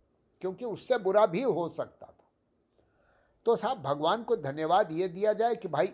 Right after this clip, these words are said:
इतना ही हुआ, इससे बुरा नहीं हुआ। और जब हमारा कुछ नुकसान हो जाता है या कोई दुर्घटना हो जाती है ना, तो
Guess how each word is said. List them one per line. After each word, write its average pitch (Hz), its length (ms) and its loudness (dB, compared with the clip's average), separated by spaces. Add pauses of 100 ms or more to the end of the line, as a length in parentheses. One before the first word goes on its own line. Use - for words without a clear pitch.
इतना 151 360 -6
ही 165 160 -4
हुआ, 226 360 -10 (160)
इससे 196 280 -2
बुरा 160 260 2
नहीं 196 260 -4
हुआ। 247 220 -12 (1400)
और 285 400 4 (1120)
जब 143 240 -2
हमारा 196 420 -2
कुछ - 380 -16 (100)
नुकसान 143 480 -6
हो 131 140 -8
जाता 131 320 -4
है 151 100 0
या 175 100 0
कोई 170 200 -6
दुर्घटना 120 560 -6
हो 135 180 -4
जाती 131 340 -4
है 156 100 -4
ना, 165 80 -10 (880)
तो 330 340 4